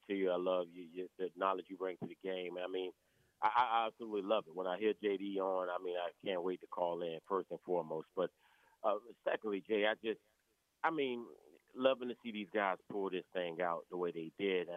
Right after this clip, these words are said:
it, it, yeah, I mean, look, I know we trying to compare the Warriors to this guy, this team when they were up and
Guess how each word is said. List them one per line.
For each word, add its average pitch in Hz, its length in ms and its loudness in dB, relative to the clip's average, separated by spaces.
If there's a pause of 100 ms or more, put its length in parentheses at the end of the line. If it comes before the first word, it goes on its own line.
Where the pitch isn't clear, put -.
(160)
it, 90 120 -12 (120)
it, 92 80 -12 (260)
yeah, 220 300 0
I 160 80 2
mean, 151 180 2
look, 127 160 2
I 139 60 2
know 151 140 2
we 143 120 0
trying 123 240 0
to 104 60 -2
compare 101 840 0 (120)
the 78 80 -8
Warriors 92 480 0 (140)
to 90 60 -4
this 87 140 -6 (100)
guy, 87 240 2 (100)
this 95 120 -4 (140)
team 92 260 0
when 87 120 2
they 87 80 4
were 87 200 4
up 92 160 2
and 87 100 -2